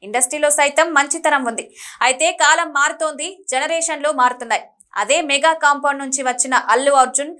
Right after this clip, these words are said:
తనది సపరేట్ రూట్ అని సంకేతాలిచ్చారు. అప్పట్నుంచి ప్రారంభమైంది రచ్చ. కానీ తాను నటించిన పుష్ప టూ హిట్ కావడంతో మంచు జోరు మీద ఉన్నారు అల్లు అర్జున్. అందుకే ఇప్పుడు తాజాగా సక్సెస్ మీట్ లో ఆయన చేసిన కామెంట్స్ వైరల్ అవుతున్నాయి.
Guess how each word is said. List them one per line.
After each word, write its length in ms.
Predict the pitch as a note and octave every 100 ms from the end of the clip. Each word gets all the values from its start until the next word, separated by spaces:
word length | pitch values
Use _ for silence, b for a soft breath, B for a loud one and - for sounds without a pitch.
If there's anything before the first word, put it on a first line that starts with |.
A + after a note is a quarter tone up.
| B B B
తనది 280 | D4+ D#4+ E4 E4
సపరేట్ 420 | D#4 F4 F4 E4
రూట్ 200 | E4 E4+
అని 140 | D#4 E4 D4+
సంకేతాలిచ్చారు. 760 | C#4+ D4+ D4 C4 A#3+ B3 - - _ G#3+
అప్పట్నుంచి 540 | A3 D#4 D4+ D#4 D4+ D4 C#4+
ప్రారంభమైంది 680 | C4+ C#4+ C4+ C4 B3 C#4 C4+
రచ్చ. 180 | A3 - - _ B B _
కానీ 260 | D4 D#4 E4 E4
తాను 200 | D#4 D#4 D4+
నటించిన 380 | E4 F4 F4+ E4
పుష్ప 320 | D#4+ - E4+ E4
టూ 60 | E4
హిట్ 140 | D#4 -
కావడంతో 440 | D#4 D4 D4 C#4 C#4 - -
మంచు 240 | A#3 C4+ D4 C#4+
జోరు 200 | D4+ E4
మీద 120 | D#4 D4 C#4
ఉన్నారు 260 | C4+ C#4 C#4+
అల్లు 180 | A3+ B3+ A#3
అర్జున్. 240 | A#3 - _ b b -
అందుకే 280 | A#3+ D4 G4 F#4+
ఇప్పుడు 180 | F#4 F4+
తాజాగా 420 | E4 E4+ F4 E4+ E4 E4
సక్సెస్ 340 | D#4+ F4+ F4 D#4+
మీట్ 180 | D#4 D#4
లో 60 | D4 C4
ఆయన 180 | D4 D4 D4
చేసిన 260 | D4+ D4 D4
కామెంట్స్ 380 | C#4 C#4 D4+ - A3
వైరల్ 260 | B3 C#4 B3+
అవుతున్నాయి. 320 | - G#3+ F3+